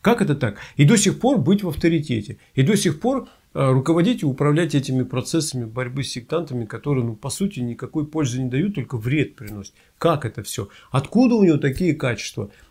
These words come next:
Вот это очень интересно посмотреть. Но здесь будет переход на исследование его личности. Вообще в критике редко допустимое направление, когда нужно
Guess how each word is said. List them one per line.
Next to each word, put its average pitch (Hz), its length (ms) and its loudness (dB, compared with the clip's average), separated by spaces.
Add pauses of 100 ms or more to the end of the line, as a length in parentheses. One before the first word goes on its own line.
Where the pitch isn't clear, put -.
Вот 131 220 0 (360)
это 208 220 4
очень 202 280 4
интересно 170 400 0
посмотреть. 143 640 -2 (460)
Но 160 480 4
здесь 165 300 4
будет 190 360 2
переход 160 480 4
на 131 600 0
исследование 139 640 0
его 131 220 0
личности. 139 720 -2 (400)
Вообще 262 240 2
в - 80 -2
критике 165 560 2
редко 156 420 4
допустимое 127 560 0
направление, 131 540 0
когда 110 300 -6
нужно 147 380 -2